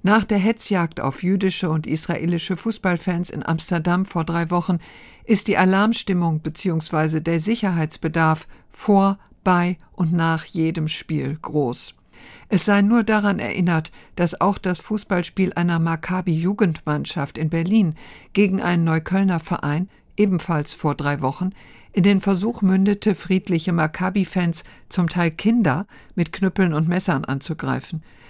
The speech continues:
Es konnten alle fliehen, aber etliche Kinder waren völlig verstört. Gestern Abend nun spielte Maccabi Tel Aviv Basketball gegen Alba Berlin und es blieb ruhig.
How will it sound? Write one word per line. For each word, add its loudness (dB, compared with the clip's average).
Es 0
konnten 2
alle 2
fliehen, 2
aber -2
etliche -2
Kinder 0
waren -4
völlig -4
verstört. -6
Gestern 4
Abend 4
nun 6
spielte 0
Maccabi 2
Tel 0
Aviv -2
Basketball 0
gegen -4
Alba 0
Berlin 2
und 2
es -4
blieb -4
ruhig. -6